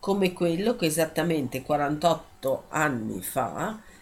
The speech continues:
paralizzò il paese e innescò un cambiamento epocale per la parità di genere e i diritti femminili.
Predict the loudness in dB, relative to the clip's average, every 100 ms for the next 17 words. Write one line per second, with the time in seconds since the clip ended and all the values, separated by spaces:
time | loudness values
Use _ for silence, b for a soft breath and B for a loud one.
0 | B 6 6 6 4 2 6 8 8 6
1 | 6 6 6 2 4 4 4 0 0 2
2 | 0 2 2 2 2 0 0 2 2 2
3 | 0 -4 -2 -2 0 2 2 0 0 0
4 | 0 -2 0 0 0 0 0 -2 0 2
5 | 2 2 0 -2 0 -2 -2 -6 -4 -4
6 | -4 -6 -8 -10 -8 -10